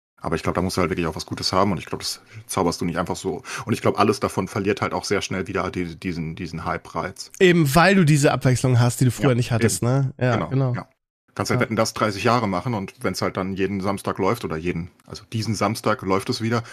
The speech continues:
Speaker 1: dann guckst du's halt auch wieder, weil du hattest nichts anderes. Aber jetzt weiß nicht, nach zehn Jahren sind die meisten dann vielleicht doch eher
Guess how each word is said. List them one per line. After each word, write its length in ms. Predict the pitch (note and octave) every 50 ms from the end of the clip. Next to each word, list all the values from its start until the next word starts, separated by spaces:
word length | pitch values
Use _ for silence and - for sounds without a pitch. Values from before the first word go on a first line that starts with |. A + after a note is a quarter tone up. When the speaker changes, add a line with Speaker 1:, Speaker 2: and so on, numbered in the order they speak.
| -
Speaker 1:
dann 100 | - F#2
guckst 220 | - C3+ B2+ - -
du's 80 | -
halt 120 | A2+ F2+ G2
auch 80 | F#2
wieder, 180 | - G#2+ A2 G#2
weil 100 | G2 F#2
du 80 | F#2+ F#2
hattest 200 | - - - -
nichts 140 | F2+ -
anderes. 340 | F#2 F2 F2 E2+ F2 G2 G2 - - - - _ _ _ -
Aber 140 | - F2 F2
jetzt 260 | F2+ F#2+ F#2+ - - _ _ _ _ _ -
weiß 160 | A2+ A2 - G2+
nicht, 240 | F2 E2 F2+ - -
nach 100 | F#2 -
zehn 200 | - G#2+ G2 F#2+
Jahren 200 | F#2 F#2 F#2 F#2
sind 120 | G2 E2+
die 60 | -
meisten 260 | F2 F2 E2 - G2+
dann 140 | F#2 F2+ F2 E2+
vielleicht 220 | F#2 F2+ F2 -
doch 220 | F2+ - - -
eher 240 | - F#2+ F2 G2 A#2+